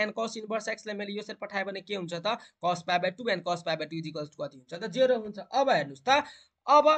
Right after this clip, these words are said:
अब टु एक्स स्क्वायर माइनस वान is equals to zero भयो भने टु एक्स स्क्वायर is equals to कति हुन्छ? वान। And एक्स स्क्वायर is equals to कति हुन्छ? वान बाई टू। And x is equals to कति हुन्छ? वान divide by root टू हुन्छ। So therefore हाम्रो के आयो?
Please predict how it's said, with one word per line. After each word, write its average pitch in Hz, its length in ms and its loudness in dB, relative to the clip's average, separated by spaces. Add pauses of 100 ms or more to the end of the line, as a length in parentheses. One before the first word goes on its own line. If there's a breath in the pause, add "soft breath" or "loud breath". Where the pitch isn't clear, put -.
(540)
अब 285 380 6
टु 294 140 0
एक्स 285 280 6
स्क्वायर 269 520 0
माइनस 254 320 0
वान 247 140 0
is 247 160 -6
equals 247 340 0
to 233 120 -10 (100)
zero 240 260 6
भयो 190 360 4
भने 147 480 -2
टु 269 240 -6
एक्स 262 260 2
स्क्वायर 247 300 -2
is 240 100 -8
equals 240 320 0
to - 100 -18
कति 254 180 -2
हुन्छ? 180 160 -4
वान। 196 300 0 (280 soft breath)
And 226 120 2
एक्स 254 160 2
स्क्वायर 254 260 0
is 247 120 -6
equals 254 220 0
to - 120 -18
कति 240 160 -4
हुन्छ? 165 140 -4
वान 147 240 -6
बाई 147 140 0
टू। 196 280 -8 (180 loud breath)
And 226 140 4
x 262 100 4
is 254 220 -6
equals 240 240 0
to 180 160 -12
कति 254 180 0
हुन्छ? 156 180 -6
वान 156 300 -4
divide 131 340 -12
by 151 60 -2
root 202 180 -8
टू 254 80 -8
हुन्छ। 226 240 -8
So 196 160 -10
therefore 185 260 -8
हाम्रो 170 260 -6
के 165 140 -10
आयो? 151 200 -2